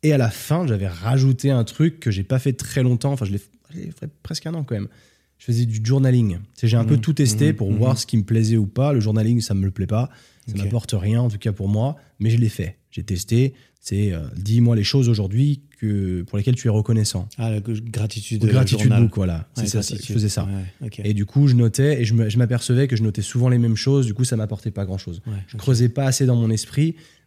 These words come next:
Speaker 1: et ça a pas été ma technique à moi qui marchait. Mais en tout cas, j'avais cette routine ancrée. En moins d'une heure, j'avais tout. J'avais bu mon thé, machin. Et après, boum, work.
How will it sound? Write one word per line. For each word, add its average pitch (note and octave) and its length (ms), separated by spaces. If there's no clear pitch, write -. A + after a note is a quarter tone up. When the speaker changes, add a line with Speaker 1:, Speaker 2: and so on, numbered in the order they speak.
Speaker 1:
et - 60
ça - 140
a G#2+ 40
pas C#3 220
été C3 240
ma B2+ 200
technique A#2+ 360
à A2 80
moi G#2 160
qui - 100
marchait. G#2 320
Mais G#2+ 60
en A2 60
tout - 100
cas, G3 180
j'avais A#2+ 220
cette - 300
routine A2 520
ancrée. F#3 480
En A2 100
moins A2+ 180
d'une G#2+ 180
heure, D#3 80
j'avais G#2 240
tout. E3 140
J'avais B2 160
bu G#2+ 100
mon G#2+ 160
thé, C#3+ 160
machin. C3 360
Et G2+ 60
après, C#3 360
boum, A#2+ 320
work. A2 420